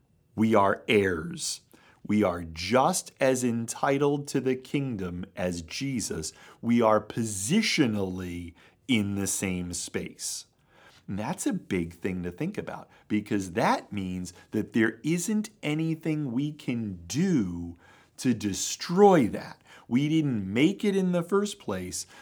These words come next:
so we can't destroy it. If God found us when we were sinners, when we were his enemies,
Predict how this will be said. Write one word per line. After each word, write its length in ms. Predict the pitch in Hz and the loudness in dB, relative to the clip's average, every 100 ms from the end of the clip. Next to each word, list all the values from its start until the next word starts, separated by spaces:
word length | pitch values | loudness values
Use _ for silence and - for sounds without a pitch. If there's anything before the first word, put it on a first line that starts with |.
| - | -14
so 240 | - 151 | -2 2
we 200 | 135 139 | 4 2
can't 440 | 135 - 156 160 - | -2 -4 -2 -2 -2
destroy 760 | 120 110 - - 202 226 208 117 | -2 -2 -6 -6 0 4 4 4
it. 340 | 87 85 - _ _ _ - - - | 0 -4 -8 _ _ _ -20 -6 2
If 280 | 139 110 | 2 2
God 440 | 104 131 190 220 208 | 4 6 6 4 2
found 400 | 214 202 202 180 | 2 2 2 0
us 240 | 170 165 | -2 -2
when 300 | 143 139 131 | -2 -2 -2
we 180 | 127 180 | 0 0
were 220 | 190 196 | 2 2
sinners, 580 | 190 - 208 120 101 - | 0 0 0 0 -4 -6
when 100 | 98 | -2
we 140 | 107 | 0
were 160 | 143 170 | 4 4
his 180 | 214 208 | 4 4
enemies, 1040 | 247 262 220 110 95 90 87 87 85 - | 6 6 6 2 0 -4 -6 -8 -8 -10